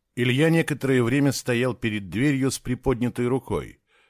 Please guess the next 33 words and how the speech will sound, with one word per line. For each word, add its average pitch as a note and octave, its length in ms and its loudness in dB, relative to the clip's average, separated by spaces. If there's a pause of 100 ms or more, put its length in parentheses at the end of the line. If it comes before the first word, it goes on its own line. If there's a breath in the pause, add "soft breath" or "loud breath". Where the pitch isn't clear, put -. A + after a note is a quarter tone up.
(140)
но C3 180 2
никак D3+ 400 2
не D3+ 80 0
мог C#3+ 220 2
постучать. - 640 -10 (480)
Самое C3 460 0
тяжелое C3+ 580 4
в - 20 -2
его G#2+ 240 2
работе — G2+ 500 -2 (380 soft breath)
это C3 240 0
объявлять B2+ 560 0
родственникам C3+ 920 0 (240)
о C3+ 120 0
гибели B2 380 0
их G2+ 300 -6
близких. - 640 -10 (680)
Никак D#3+ 480 2
не F3 100 2
мог F3+ 220 2
он F#2+ 120 -2
привыкнуть A2+ 520 -2
к - 80 -10
этой A#2+ 240 -2
жуткой A2+ 420 -6
миссии. A2+ 720 -4 (380 soft breath)
Всякий B2+ 440 -2
раз D3 320 -2
эмпатия C#3+ 640 -2
просто C#3 440 -4
рвала B2 340 2
его B2 220 0
сердце A2+ 600 -6